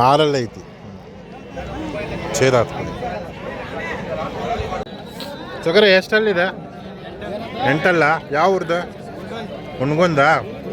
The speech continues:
ಬಾಣ. ಏನ್ ಹೇಳಿರಿ ವ್ಯಾಪಾರ?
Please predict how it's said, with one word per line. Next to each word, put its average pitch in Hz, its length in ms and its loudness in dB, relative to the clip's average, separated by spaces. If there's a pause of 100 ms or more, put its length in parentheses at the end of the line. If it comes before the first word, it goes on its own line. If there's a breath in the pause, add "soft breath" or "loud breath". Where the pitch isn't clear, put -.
(960)
ಬಾಣ. 143 200 4 (1800)
ಏನ್ 190 140 4
ಹೇಳಿರಿ 202 260 4
ವ್ಯಾಪಾರ? 190 240 2